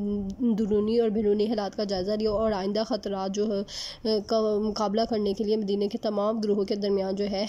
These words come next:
एक ग्रोह, तमाम ग्रोहों के दरमियान जो था एक मायदा तय पाया,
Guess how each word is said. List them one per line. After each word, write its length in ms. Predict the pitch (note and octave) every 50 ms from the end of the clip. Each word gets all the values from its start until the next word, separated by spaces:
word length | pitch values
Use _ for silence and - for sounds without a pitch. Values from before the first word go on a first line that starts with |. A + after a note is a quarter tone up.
| - - - - -
एक 180 | G#3+ G#3+ G3+ F3+
ग्रोह, 1200 | G#3+ G#3 G3+ G3+ G#3 A3+ A3 - - - - - - - - - - - B3 A3+ A3+ A3 G#3+ G#3+ -
तमाम 340 | C4 A#3 A#3 A3+ A3+ A#3 A#3
ग्रोहों 340 | A3+ A3+ A3+ G#3+ G#3 A#3 A3+ A3+
के 180 | B3 A#3 A3+ A3
दरमियान 400 | A3+ A3 G#3+ G#3 G3+ G3+ G#3 G#3
जो 120 | G#3 G3+
था 180 | - B3 A#3+ G#3+ -
एक 160 | A3+ G#3+ A#3
मायदा 360 | A3+ G#3 G3 F#3 F#3+ A3 A#3+ C4+
तय 200 | - B3+ G#3+ G#3 -
पाया, 260 | A3 G3+ G3 G3 G#3